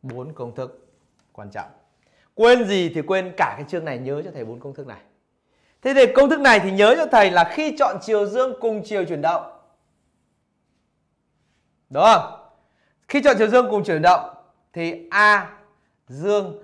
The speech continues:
ứng với nhanh dần đều. A âm ứng với chậm dần đều. Lưu ý rằng điều này chỉ đúng khi nào? Khi chiều dương cùng chuyển động. Còn khi chiều dương không cùng chiều chuyển động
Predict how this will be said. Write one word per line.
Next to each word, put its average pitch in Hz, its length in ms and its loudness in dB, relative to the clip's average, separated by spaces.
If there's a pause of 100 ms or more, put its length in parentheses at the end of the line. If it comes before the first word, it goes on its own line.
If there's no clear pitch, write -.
(120)
ứng 185 320 -8
với 190 280 -2
nhanh 196 480 -8
dần 151 320 0 (1000)
đều. 117 320 -10 (800)
A 190 160 0
âm 226 280 6 (1500)
ứng 175 200 -8
với 208 160 -6
chậm 165 300 -2 (520)
dần 117 360 -10
đều. 110 180 -10 (1000)
Lưu 269 260 8
ý 302 80 2
rằng 220 320 4
điều 233 220 6
này 233 320 4
chỉ 196 160 -4
đúng 240 220 2
khi 294 160 -4
nào? 226 540 0
Khi 240 280 -8
chiều 214 320 0
dương 233 480 2 (420)
cùng 175 180 -8
chuyển 143 200 -6
động. - 300 -6
Còn 156 140 -8
khi 277 320 -4
chiều 220 140 2
dương 247 180 4
không 269 440 -2
cùng 196 180 -2
chiều 156 120 -6
chuyển 135 100 -6
động 160 300 -2